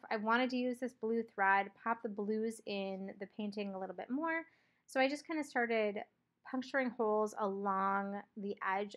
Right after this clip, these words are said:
of a blue section of the piece. And then I threaded my needle. I, I always divide my embroidery flosses into, down to three threads. They come in six, and I like to have that. So I still get a very bold line, but it's not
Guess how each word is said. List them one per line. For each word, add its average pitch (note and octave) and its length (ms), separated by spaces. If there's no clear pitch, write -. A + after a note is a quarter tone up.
of G3 140
a F#3+ 80
blue F#3+ 260
section G3 460
of F3 80
the F3+ 80
piece. - 440
And G#3+ 220
then G#3+ 380
I G#3+ 80
threaded A3+ 380
my G#3 100
needle. D4 460
I, B3+ 160
I B3 140
always C#4+ 200
divide A3 320
my G3 500
embroidery G3+ 540
flosses B3 680
into, G3 800
down G3+ 220
to G3 60
three F#3 280
threads. F#3+ 380
They G#3 120
come G3 200
in F#3+ 120
six, - 320
and G#3+ 120
I F#3+ 80
like F#3 200
to - 80
have F3 220
that. E3 240
So C4 120
I C4 40
still D#4+ 200
get D4+ 100
a B3+ 60
very G#3+ 400
bold F#3+ 480
line, B3+ 480
but G3 180
it's - 160
not G3+ 160